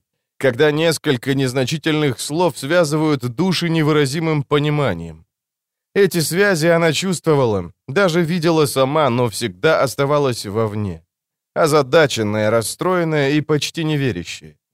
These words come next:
Связь между женщинами строится словами. Жесты, выражение лица.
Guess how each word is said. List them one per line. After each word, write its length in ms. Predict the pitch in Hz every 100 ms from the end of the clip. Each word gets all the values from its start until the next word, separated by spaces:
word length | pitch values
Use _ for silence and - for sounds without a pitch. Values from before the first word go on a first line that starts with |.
| _ _ _ _ _
Связь 440 | - 165 214 196
между 360 | 196 208 160 180
женщинами 640 | 143 233 214 185 175 170
строится 560 | 147 - 180 175 151 151
словами. 600 | 135 156 127 104 82 82 _ _ _ _ -
Жесты, 760 | 101 117 147 151 - 123 98 82
выражение 600 | 117 156 143 196 175 156
лица. 520 | 127 107 113 113 113